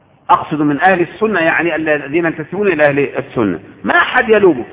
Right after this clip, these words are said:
لكن الجماعة دي يدافع عن نفسه: "والله أنا ما، أنا على منهج السلف"، ولذلك الله: "أنا على منهج السلف". كل يدعي،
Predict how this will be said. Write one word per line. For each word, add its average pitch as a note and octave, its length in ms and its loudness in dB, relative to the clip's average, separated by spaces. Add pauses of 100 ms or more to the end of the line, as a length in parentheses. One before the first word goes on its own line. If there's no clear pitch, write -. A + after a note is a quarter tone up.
(120)
لكن A3 220 0
الجماعة F3+ 480 0
دي F#3 180 -4 (320)
يدافع G3 520 2
عن A3 160 0
نفسه: A#3+ 220 -4
"والله B3+ 300 4
أنا A3+ 100 -6
ما، A3 120 -4 (520)
أنا A3 460 -6 (280)
على G3 280 0
منهج A#3 320 0
السلف"، G3 420 -2 (360)
ولذلك G3+ 280 2
الله: G#3 180 2
"أنا G#3+ 80 4
على G#3 180 4
منهج A3+ 280 0
السلف". G3 380 -2 (1400)
كل C4+ 320 6
يدعي، D#3+ 480 0